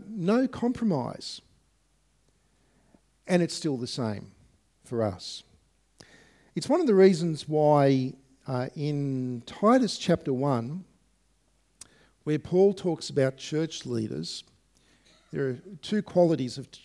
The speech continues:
of church leaders that, uh, <clears throat> that are needed, uh, amongst others. One is, uh,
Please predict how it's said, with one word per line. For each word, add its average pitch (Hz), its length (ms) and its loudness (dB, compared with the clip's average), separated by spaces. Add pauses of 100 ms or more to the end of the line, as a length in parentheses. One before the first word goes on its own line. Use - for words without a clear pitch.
of 147 160 -8
church - 400 -4
leaders 131 360 -2
that, - 300 -10
uh, 117 180 -2 (340)
<clears throat> - 300 -20
that 143 340 -2
are 120 60 -2
needed, 135 520 0 (1080)
uh, 120 280 -6 (360)
amongst 127 360 -4
others. 131 440 -4
One 185 320 -2
is, 143 500 -4 (360)
uh, 123 160 -10